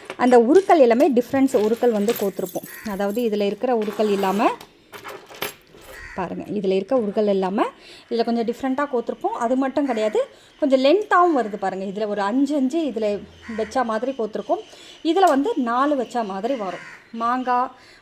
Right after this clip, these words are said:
வாழைசீப்பு எல்லாமே டிஃப்ரெண்ட்ஸாக வரும். சரிங்களா? So, உங்களுக்கு ஸ்டோன் வச்சது பிடிக்கும் அப்படின்னா ஸ்டோன் வச்சது வாங்கிக்கலாம். ஸ்டோன் இல்லாத பிடிக்கும் அப்படின்னா பிளைனாக கூட நீங்க வாங்கிக்கலாம்.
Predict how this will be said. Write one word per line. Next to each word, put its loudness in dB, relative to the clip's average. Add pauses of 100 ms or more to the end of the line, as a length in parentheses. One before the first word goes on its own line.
(120)
வாழைசீப்பு 0
எல்லாமே 0
டிஃப்ரெண்ட்ஸாக -8
வரும். -16 (220)
சரிங்களா? -6 (380)
So, -2 (140)
உங்களுக்கு -2
ஸ்டோன் 4 (100)
வச்சது 0 (100)
பிடிக்கும் -2
அப்படின்னா 0
ஸ்டோன் -2
வச்சது -6
வாங்கிக்கலாம். 0 (380)
ஸ்டோன் 4
இல்லாத 0
பிடிக்கும் -4
அப்படின்னா -2 (120)
பிளைனாக 0
கூட 0 (100)
நீங்க -2 (120)
வாங்கிக்கலாம். -6